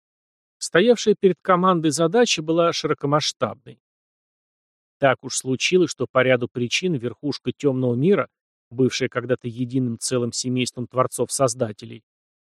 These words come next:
избрала Землю одним из форпостов своего владычества. Проходил такой процесс с большим скрипом, и на это были свои причины. Но о них речь пойдёт не сразу.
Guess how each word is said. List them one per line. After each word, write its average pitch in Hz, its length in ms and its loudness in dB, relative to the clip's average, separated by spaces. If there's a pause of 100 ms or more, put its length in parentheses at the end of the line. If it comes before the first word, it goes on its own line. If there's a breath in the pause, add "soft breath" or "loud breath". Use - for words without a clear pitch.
(180)
избрала 196 460 2
Землю 214 380 2
одним 202 280 0
из 190 100 -2
форпостов 170 640 -2
своего 156 340 2
владычества. 143 680 -4 (720)
Проходил 131 420 2
такой 117 260 -4
процесс 123 440 -2
с 107 40 -14
большим 127 360 -2
скрипом, 143 540 -2
и - 20 -6
на 117 140 -2
это 120 180 -2
были 117 200 -4
свои 180 320 0
причины. - 560 -8 (480)
Но 240 300 2
о 156 100 2
них 147 220 0
речь 131 280 0
пойдёт 120 380 -2
не 170 100 -4
сразу. 135 440 -6